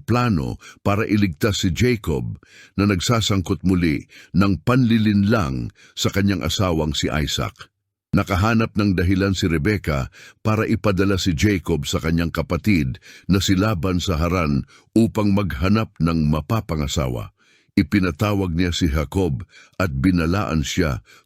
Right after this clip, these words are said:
tungkol sa balak ni Esau na maghiganti. "Tumakas ka ngayon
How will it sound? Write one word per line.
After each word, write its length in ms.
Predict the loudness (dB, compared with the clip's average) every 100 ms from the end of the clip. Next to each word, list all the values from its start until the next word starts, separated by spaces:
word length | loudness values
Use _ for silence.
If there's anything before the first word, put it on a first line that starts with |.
| 0
tungkol 360 | 0 2 -2
sa 200 | 0 -2
balak 360 | 0 0 -2 -2
ni 120 | -2 0
Esau 560 | -2 -2 -2 -2 -6 _ _ _
na 160 | -2 0
maghiganti. 840 | 2 0 -2 -2 -2 -2 -4 -4 _ _ _ _ 0
"Tumakas 640 | 2 4 2 0 -2 -2 0
ka 160 | 0 2
ngayon 560 | 2 2 0 -2 -6